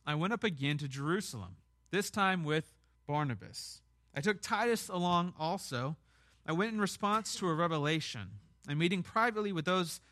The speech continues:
esteemed as leaders, or those seeming to be leaders, I presented to them the gospel that I preach among the Gentiles. I wanted to be sure I was not running and had not been running my race in vain. Yet not even Titus, who was with me,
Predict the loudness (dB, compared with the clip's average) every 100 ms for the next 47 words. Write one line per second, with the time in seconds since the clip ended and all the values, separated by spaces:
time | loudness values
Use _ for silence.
0 | -14 -12 -10 -8 -4 -2 -2 -4 0 0
1 | 0 -2 -2 0 0 -2 -4 -4 -2 -2
2 | -4 -18 _ _ -18 -8 -2 0 0 -2
3 | -4 -2 0 0 -2 -4 -12 -16 _ _
4 | _ _ -2 2 2 4 2 2 2 2
5 | 2 2 2 2 2 -4 -6 -2 -2 -2
6 | -6 -4 -4 -6 -4 0 0 0 0 -2
7 | -4 -4 -8 -10 -16 -20 -20 _ _ _
8 | _ _ _ _ _ _ -14 -2 2 2
9 | 2 0 0 0 -2 0 4 4 4 2
10 | 2 2 2 2 0 2 0 -2 -4 -6
11 | -2 0 0 -2 -4 -2 -2 -2 -4 -4
12 | -2 -2 -2 -6 -14 _ _ -12 -8 -6
13 | -4 -4 -6 -14 -20 _ _ _ _ _
14 | -4 2 2 2 -4 -4 0 0 0 -4
15 | -6 -8 -4 -4 0 -2 -2 -4 -2 -4